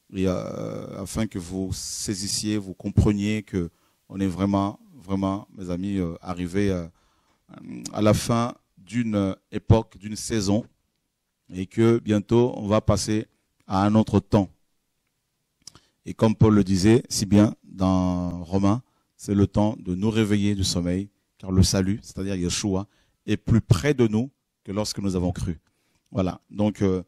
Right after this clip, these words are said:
et vous savez, disait-il, en quel temps nous sommes.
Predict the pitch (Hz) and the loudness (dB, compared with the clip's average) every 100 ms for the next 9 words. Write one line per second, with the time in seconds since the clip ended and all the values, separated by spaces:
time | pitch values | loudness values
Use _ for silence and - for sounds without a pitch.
0 | _ _ _ - 95 90 90 101 92 110 | _ _ _ -12 -8 -6 -4 -2 0 -2
1 | 95 87 95 - 113 104 - 95 - 110 | -2 -4 -4 0 0 0 -4 -16 -4 -4
2 | 98 - 101 - _ _ - 95 87 - | -2 -2 -2 -4 _ _ -4 -2 0 2
3 | 95 80 | 0 -2